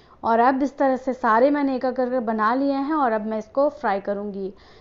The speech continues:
तो इस तरह से फ्राई करने के लिए आपको तेल गरम कर लेना होगा और जब तेल गरम हो जाए, तो इसमें एक एक करके चिकन ब्रेड रोल्स डालने हैं और इनको फ्राई कर लेना है।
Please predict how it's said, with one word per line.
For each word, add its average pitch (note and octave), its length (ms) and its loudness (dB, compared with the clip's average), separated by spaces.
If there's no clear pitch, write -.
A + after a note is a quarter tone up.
तो A3+ 60 2
इस C4 180 2
तरह D#4+ 180 6
से D#4+ 140 0
फ्राई C4 260 4
करने C#4 280 0
के D4 100 -4
लिए C#4+ 120 0
आपको C4+ 300 0
तेल B3 280 0
गरम C4+ 240 2
कर C#4 120 -2
लेना C4+ 260 -2
होगा C4+ 320 -2
और B3 260 0
जब A3+ 180 -4
तेल A#3 200 0
गरम A3 260 0
हो C4 140 -2
जाए, B3 220 -2
तो A#3+ 60 0
इसमें C4+ 280 2
एक C4+ 160 4
एक F4 140 2
करके D#4+ 240 2
चिकन D4 340 -2
ब्रेड B3 260 2
रोल्स B3+ 260 4
डालने A3+ 360 2
हैं C4 140 -2
और C4 140 0
इनको G#3+ 260 -4
फ्राई G#3 280 -4
कर G3+ 160 -2
लेना F#3+ 280 -4
है। G3 260 -8